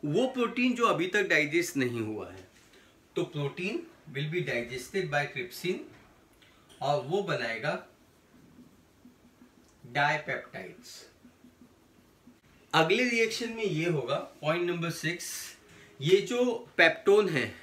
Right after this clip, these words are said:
peptone को chymotrypsin नाम का enzyme, that is this enzyme,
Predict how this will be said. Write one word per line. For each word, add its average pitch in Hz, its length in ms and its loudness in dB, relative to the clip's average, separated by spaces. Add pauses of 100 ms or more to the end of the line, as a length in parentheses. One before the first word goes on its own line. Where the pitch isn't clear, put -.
(360)
peptone 233 520 2
को 262 320 -2
chymotrypsin 247 840 0
नाम 160 340 -2
का 156 100 -4
enzyme, 135 480 -4
that 143 200 0
is 139 240 -6
this 156 280 -2
enzyme, 113 300 -2